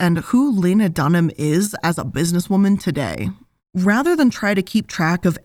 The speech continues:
every single one of her frustrating statements on a timeline that would inevitably be all over the place,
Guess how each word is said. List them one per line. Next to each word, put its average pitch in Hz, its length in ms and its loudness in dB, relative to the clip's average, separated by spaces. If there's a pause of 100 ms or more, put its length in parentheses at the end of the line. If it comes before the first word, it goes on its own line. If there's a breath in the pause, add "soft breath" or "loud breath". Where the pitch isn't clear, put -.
(140)
every 202 360 0
single 214 300 2
one 170 160 0
of 180 140 0
her 175 100 0
frustrating 170 580 -2
statements 185 440 -2
on 165 100 -2
a 165 80 -2
timeline 175 560 0
that 165 220 -2
would 170 220 2
inevitably 180 760 2
be 151 180 0
all 151 200 0
over 143 160 -2
the 151 80 -2
place, 156 420 -2